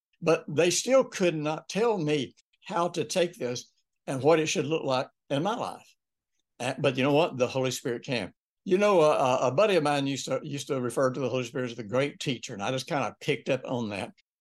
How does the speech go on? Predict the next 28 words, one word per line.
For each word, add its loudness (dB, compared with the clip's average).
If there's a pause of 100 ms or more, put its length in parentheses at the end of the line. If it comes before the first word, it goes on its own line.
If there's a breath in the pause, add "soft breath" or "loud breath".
because 2
he 2
is 2 (320)
the 4
great 0
teacher. -6
He 2
is 2
the 4
one -2 (360)
that 2
Jesus 0
said, 0
"I'm -2
gonna -2
send, -2 (320)
uh, -4
a -2
helper 2
to -4
you, -6 (300)
and 0
he's, 0
he's -2
going 0
to 0
teach -4
you." -12